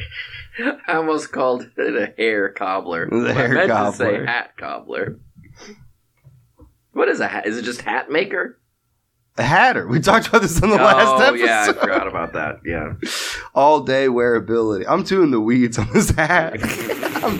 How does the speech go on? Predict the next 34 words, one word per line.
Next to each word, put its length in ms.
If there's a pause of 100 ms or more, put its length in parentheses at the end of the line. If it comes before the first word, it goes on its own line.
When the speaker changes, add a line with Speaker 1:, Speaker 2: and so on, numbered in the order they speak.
Speaker 2:
too, 160 (400)
which 200
I'm 160
in 220
the 140
hat, 440
man. 400 (320)
<laughs> 300
That's 280
what 80
they 160
should 320
call 360
it. 120
Speaker 1:
Uh. 1080
Speaker 2:
No, 120
I 160
just 160
want 260
to, 220
on 140
vacation, 560
to 80
be 180
able 240
to, 240
uh, 260
have 240
locals 500
not 280
know 220
if 100
I'm, 260
like, 280